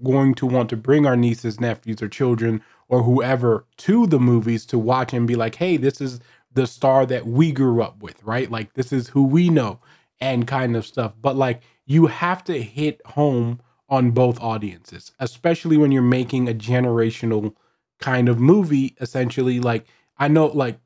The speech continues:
and I mean generational, like, when you're trying to bridge a gap, right? You're essentially being like, Mario was created in, like, the eighties,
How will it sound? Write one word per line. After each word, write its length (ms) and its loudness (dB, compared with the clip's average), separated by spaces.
and 120 0
I 80 2
mean 200 4
generational, 680 0
like, 240 -2
when 160 2
you're 100 4
trying 400 0
to 120 -6
bridge 300 2
a 60 -2
gap, 380 -10
right? 220 -6
You're 180 2
essentially 560 -2
being 300 0
like, 240 0
Mario 420 6
was 160 2
created 540 -2
in, 140 2
like, 200 -2
the 180 -12
eighties, 480 -8